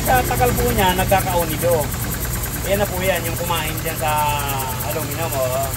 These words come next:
Ito po yung ano niya,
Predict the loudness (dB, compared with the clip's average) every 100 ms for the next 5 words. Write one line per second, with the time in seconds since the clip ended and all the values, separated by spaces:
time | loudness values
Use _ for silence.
0 | -4 -6 -6 -6 -6 -4 -6 -4 -4 -4
1 | -4 -4 -4 -4 -6 -6 -6 -4 -2 -2
2 | -2 -2 -2 -4 -4 -8 -2 2 4 4
3 | 4 2 2 0